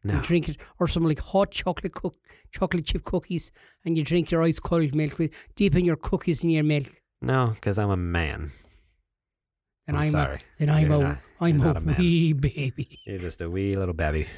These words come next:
Speaker 1: I haven't had it in a while, but I'll, but honestly, man, milk and cookies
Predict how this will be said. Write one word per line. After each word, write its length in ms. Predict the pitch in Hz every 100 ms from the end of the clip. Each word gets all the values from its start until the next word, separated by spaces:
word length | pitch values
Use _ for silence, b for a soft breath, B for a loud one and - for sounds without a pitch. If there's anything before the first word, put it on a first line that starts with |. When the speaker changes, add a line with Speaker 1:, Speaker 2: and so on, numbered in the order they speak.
| -
Speaker 1:
I 100 | 208
haven't 180 | 202 160
had 160 | 165
it 20 | 156
in 100 | 139
a 40 |
while, 260 | 131 131 127
but 160 | 135
I'll, 120 | 143 156 180 165
but 160 | 160 180
honestly, 420 | 180 160 151 160
man, 300 | 151 143 135 b b b b _ _
milk 380 | 180 202 208 -
and 180 | 151 143
cookies 640 | - 156 147 135 131 123